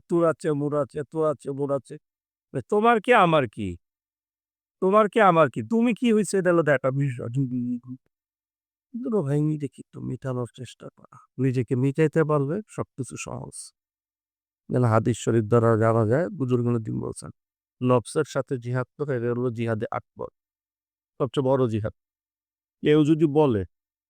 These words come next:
আপনাকে, আমাকে কেউ যদি বলে যে, "না, না, নফসের সাথে জিহাদ করা, এটা বড় জিহাদ না।"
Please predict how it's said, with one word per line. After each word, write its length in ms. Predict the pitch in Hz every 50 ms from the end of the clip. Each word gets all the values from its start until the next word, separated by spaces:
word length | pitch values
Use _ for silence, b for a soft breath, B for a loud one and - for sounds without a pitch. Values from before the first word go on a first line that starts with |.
| _ _ _ _ _ _ _ _ _ _ _ _ _
আপনাকে, 560 | 120 110 98 131 131 135 127 104 - 127 120
আমাকে 420 | 117 113 110 110 110 110 104 117 110
কেউ 220 | - - 123 120 113
যদি 220 | 123 123 120 131
বলে 300 | 120 123 127 120 117 110
যে, 120 | 110 123
"না, 300 | 127 143 147 147 139 131
না, 180 | 120 107 95 90 - _ _ _ _ _ _ _ _ _ _ 139
নফসের 380 | 135 139 143 - _ 175 170 151
সাথে 320 | - 160 139 117 151 139 127
জিহাদ 280 | 139 143 139 143 131 - _
করা, 220 | - 160 165 180 170
এটা 200 | 156 139 143 135
বড় 300 | 127 139 143 139 147 135
জিহাদ 320 | 120 127 123 110 113 107 98
না।" 160 | 107 104 95